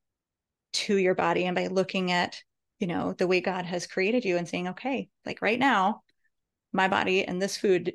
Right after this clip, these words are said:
do not get along. And maybe someday we can heal and get through that. And maybe someday we won't, but we wanna give our, give ourselves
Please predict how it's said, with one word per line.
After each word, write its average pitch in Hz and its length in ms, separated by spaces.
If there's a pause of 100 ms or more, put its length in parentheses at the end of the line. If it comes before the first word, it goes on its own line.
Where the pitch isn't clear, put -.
do 196 140
not 180 220
get 180 100
along. 180 360
And 180 100
maybe 180 240
someday 214 400
we 196 140
can 220 160
heal 254 400
and 208 180
get 214 220
through 220 160
that. 226 240
And 196 100
maybe 196 180
someday 180 320
we 165 120
won't, 226 340
but 180 220 (320)
we 202 80
wanna 185 200
give 180 200
our, 170 260 (220)
give 185 140
ourselves 175 840